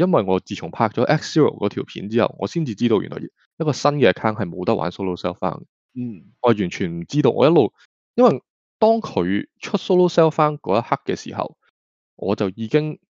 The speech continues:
Speaker 1: 解鎖咗 solo self found，我個 account 就已經符合咗佢呢一個條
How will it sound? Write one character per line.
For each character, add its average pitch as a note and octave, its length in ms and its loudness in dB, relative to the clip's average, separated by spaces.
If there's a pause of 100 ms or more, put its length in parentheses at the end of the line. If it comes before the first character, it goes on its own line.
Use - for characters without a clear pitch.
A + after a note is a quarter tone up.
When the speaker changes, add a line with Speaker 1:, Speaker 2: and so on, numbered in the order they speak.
(220)
Speaker 1:
解 A#2 280 0
鎖 G2 280 -2
咗 G2 160 -2
solo G#2+ 240 -2
self F#2+ 260 -2
found， F#2 180 -2
我 G2 60 -2
個 G2+ 120 2
account B2+ 220 0
就 A#2 100 2
已 F2+ 140 -4
經 B2 160 -4
符 - 260 -18
合 - 240 -8
咗 A2 140 -4
佢 F#2+ 200 -4
呢 G#2+ 80 -4
一 B2+ 60 4
個 A2+ 160 -6
條 - 220 -14